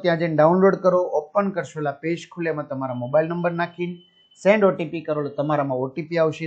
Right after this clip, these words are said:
નાખશો. પેડ કોર્સમાં તમારા ધોરણ પ્રમાણે પેડ પ્લાન મેળવી શકશો. એક્ઝામ પેપરમાં પેપરો ત્રણથી બારમાં ત્રણથી બાર ધોરણના વીડિયો તમને મળી જશે. બરાબર, હાલો આગળ જોઈએ વિદ્યાર્થી મિત્રો.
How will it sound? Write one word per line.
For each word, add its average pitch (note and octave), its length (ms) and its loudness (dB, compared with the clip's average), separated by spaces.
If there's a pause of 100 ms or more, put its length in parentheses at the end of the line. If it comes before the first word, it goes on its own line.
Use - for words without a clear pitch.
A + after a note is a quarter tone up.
નાખશો. E3 360 -2 (1300)
પેડ G#3+ 240 6
કોર્સમાં F3+ 340 2
તમારા D#3 280 0
ધોરણ D#3+ 260 0
પ્રમાણે D3+ 320 -4
પેડ C3 220 -6
પ્લાન F#3+ 200 0 (420)
મેળવી D3+ 360 0
શકશો. B2+ 360 -6 (420)
એક્ઝામ E3 380 6
પેપરમાં E3 440 -2
પેપરો F3 420 2
ત્રણથી D3+ 400 -6
બારમાં C#3 280 -8
ત્રણથી C3 360 -14
બાર F3 140 4 (100)
ધોરણના C3+ 340 -10
વીડિયો A#2+ 280 -8
તમને D3 240 -4 (440)
મળી C3+ 300 0
જશે. A#2 280 -12
બરાબર, A3 260 6 (720)
હાલો A#2+ 180 -2
આગળ D#3 380 2
જોઈએ F#3 220 6
વિદ્યાર્થી F#3 420 0
મિત્રો. F3+ 220 0